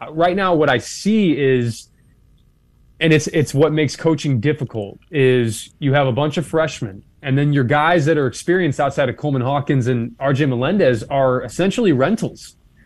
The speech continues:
if you think about it, right? You know, Matthew Meyer and Terrence Shannon are gonna be here for nine months, maybe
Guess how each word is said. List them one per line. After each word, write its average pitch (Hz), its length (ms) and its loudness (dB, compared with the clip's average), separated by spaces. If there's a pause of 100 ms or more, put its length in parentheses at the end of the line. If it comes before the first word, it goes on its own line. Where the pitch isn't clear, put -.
(160)
if - 60 -12
you 131 80 0
think 185 160 2
about 104 300 -2
it, - 180 -6 (160)
right? 165 300 2
You 160 100 0
know, 131 320 0 (160)
Matthew 208 320 0
Meyer 160 380 2
and 120 120 -2
Terrence 156 300 -2
Shannon 143 400 -2
are 110 300 -2 (480)
gonna 170 160 4
be 165 80 6
here 175 120 4
for 147 140 -2
nine 139 460 0
months, 151 500 -4
maybe 104 340 -4